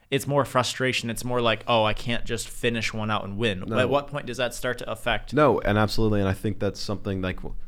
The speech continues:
Speaker 2: we can kind of, like, hit at when we kind of just finish up highlighting the race, 'cause we'll get into the playoff standings and everything. But no, I think it's, you can definitely see Denny's been doing a really good job of keeping his cool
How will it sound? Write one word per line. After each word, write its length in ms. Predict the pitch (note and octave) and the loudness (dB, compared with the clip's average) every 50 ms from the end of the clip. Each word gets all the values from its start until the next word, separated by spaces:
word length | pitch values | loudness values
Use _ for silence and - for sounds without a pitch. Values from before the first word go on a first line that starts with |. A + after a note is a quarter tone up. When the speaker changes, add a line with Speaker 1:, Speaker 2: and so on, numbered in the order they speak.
| - - - | -6 -8 -2
Speaker 2:
we 120 | - G2+ F#2+ | -2 -2 0
can 160 | - F#2+ F#2 | 0 -2 -4
kind 200 | F2 G2 F2+ F2+ F2+ | -2 -4 -4 -4 -4
of, 80 | F2 E2 | -4 -4
like, 140 | F2 E2 - | -4 -4 -4
hit 140 | - G2+ F#2+ | -4 -4 -2
at 160 | F#2 F#2 D#2+ | -2 -2 -2
when 120 | D2+ F2 F2 | -4 -4 -6
we 80 | F#2+ | -6
kind 240 | F#2 F#2+ - G2+ F#2+ | -8 -6 -6 -6 -4
of 60 | F2+ | -4
just 140 | E2+ F2 - | -8 -10 -10
finish 300 | - - F#2+ F2+ - - | -8 -8 -8 -8 -8 -8
up 240 | - F2+ F2 - - - | -10 -10 -12 -12 -16 -14
highlighting 500 | - F#2 F#2+ F#2+ F#2+ F#2 F#2 F#2 F2+ F2 | -12 -6 -4 -2 0 0 0 -2 -2 -2
the 60 | F2+ | -2
race, 220 | F#2 G#2 G#2 A2 - | 0 0 0 0 0
'cause 160 | - G#2 F#2 | -2 -4 -2
we'll 80 | G2 F#2 | -2 -2
get 160 | F2+ G#2 G2+ | 0 0 0
into 160 | G2 F#2+ - G2 | 0 -2 -2 -4
the 80 | F#2+ | -4
playoff 340 | - - A2 G2+ G2 F#2+ F#2 | -2 0 0 2 0 0 -2
standings 420 | - - G2+ G2 F#2+ F#2 F2+ - | -4 -6 -4 -4 -4 -4 -4 -6
and 80 | - F#2 | -6 -6
everything. 240 | F2+ F2 F#2 G2+ F2+ | -6 -6 -6 -6 -4
But 100 | F2+ E2+ | -2 0
no, 240 | G2 G#2 G2 E2+ - - - - - - - - | 0 2 0 0 -2 -8 -18 -20 -20 -18 -2 0
I 60 | G2+ | 0
think 260 | G#2 - - B2 G#2+ | 2 4 2 2 4
it's, 200 | A2+ G2+ - - A2 | 2 0 -2 -2 -2
you 100 | G#2+ F#2+ | -2 0
can 140 | - G2+ | 2 0
definitely 420 | F#2 - G#2 G#2 F#2+ - A2+ A2+ G2+ | 0 2 2 0 2 0 0 -2 0
see 500 | - - - G#2 G#2 G#2+ G#2+ G#2+ G2+ - - - - - - | 0 -2 0 0 2 2 2 0 -2 -4 -10 -20 -20 -4 2
Denny's 260 | A#2+ B2+ C3 C3 A2+ | 4 4 6 4 4
been 120 | G2+ A#2 A2+ | 2 0 0
doing 200 | A#2 A#2 A2+ G2+ | 2 2 2 0
a 60 | F#2+ | 0
really 240 | F#2 G2 G2 G2 F#2+ | 2 2 2 2 2
good 160 | G2 G2 F2+ | 0 -2 -2
job 340 | F2 F#2 F#2 F2+ F#2 F2+ F2+ | 0 -2 0 0 0 -2 -4
of 160 | E2 - - | -6 -8 -12
keeping 340 | - - G#2 G2 G2 F#2+ F#2+ | -8 -6 -4 -2 -2 -2 -2
his 120 | F#2 E2+ | -2 -4
cool 500 | - - - G2 F#2+ F#2+ F#2+ G2 G2 G2 | -6 -6 -4 -2 0 0 0 0 -2 -4